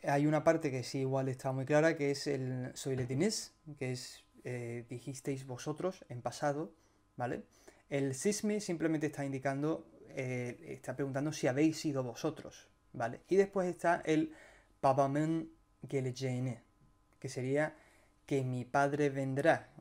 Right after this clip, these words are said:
o en este caso, en español diríamos realmente, yo lo he traducido de manera muy literal, en español diríamos, "dijisteis vosotros que mi padre vendría". Eso sería como nosotros lo traduciríamos al lenguaje natural. Yo lo he traducido,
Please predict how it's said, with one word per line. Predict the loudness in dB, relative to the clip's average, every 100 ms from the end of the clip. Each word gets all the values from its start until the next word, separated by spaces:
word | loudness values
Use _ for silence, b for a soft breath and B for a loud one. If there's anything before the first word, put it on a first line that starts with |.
| -6
o | -4 -2 -2
en |
este | -4 -4 0
caso, | 0 2 0 0
en |
español | -2 -4 -4 -2 -4
diríamos | -2 0 0 0 -2
realmente, | 0 -2 0 0 0 -2
yo | -2
lo | -2
he |
traducido | -2 -4 -2
de | -2
manera | -2 -4
muy | -2
literal, | -2 0 2 2 0 B B
en | -12
español | -8 -6 -2
diríamos, | -2 -2 0 -2 -4 B B
"dijisteis | -8 -4 -4
vosotros | -2 -2 -2
que | -2 -4
mi | -2
padre | 0 0
vendría". | 0 -2 2 2 2 -4 -14 -14
Eso | -12 -12
sería | -6 -4 -2
como | -2 -4
nosotros | -6 -10 -6
lo | -6
traduciríamos | -6 -8 -10 -8 0 2 0 -2
al | -6
lenguaje | -6 -6 -6
natural. | -8 -2 0 0 B B B B
Yo | -4 0
lo |
he | 2
traducido, | 2 0 0 2 2 0